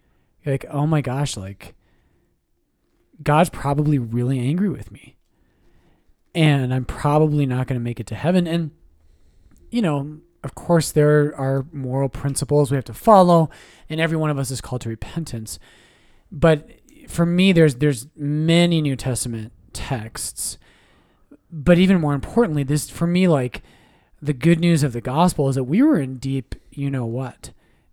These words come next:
Every one of us, myself included. And the good news is that the love of God conquered sin and death and evil. And so I think,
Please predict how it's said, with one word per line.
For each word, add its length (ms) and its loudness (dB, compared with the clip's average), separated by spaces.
Every 240 6
one 180 0
of 120 -4
us, 160 -8
myself 360 -4
included. 720 -4
And 140 -2
the 40 0
good 220 6
news 260 6
is 180 0
that 300 -4
the 120 -4
love 200 2
of 120 -4
God 280 -4
conquered 760 -12
sin 260 -10
and 140 -10
death 280 -12
and 80 -16
evil. 440 -16
And 260 -4
so 140 4
I 80 8
think, 280 0